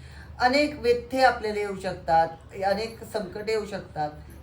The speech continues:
तर या संकटाला सामोरं जाऊन तुम्हाला या साधना करायच्या आहेत. आता म-, लेडीज वर्ग जर साधना करत असतील तर मासिक पाळीमध्ये काय करावं? तर मासिक पाळीची सहा दिवसाची साधना,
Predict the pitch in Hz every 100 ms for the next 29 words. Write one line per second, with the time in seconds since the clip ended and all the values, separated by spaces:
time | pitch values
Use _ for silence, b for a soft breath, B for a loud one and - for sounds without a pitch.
0 | - 240 247 254 233 214 - 233 226 247
1 | 247 - 202 185 208 220 208 202 202 196
2 | 170 185 196 160 143 123 135 135 135 131
3 | 127 135 127 120 B B B B 208 -
4 | 233 226 - - 190 196 190 196 202 220
5 | 214 220 202 214 208 220 185 156 180 180
6 | 175 170 - 185 - 156 143 196 190 -
7 | 226 - 220 214 208 196 190 165 151 147
8 | 143 135 165 B B B - 277 262 226
9 | 220 269 - 240 233 233 247 240 208 208
10 | 226 226 214 226 214 - - 220 202 170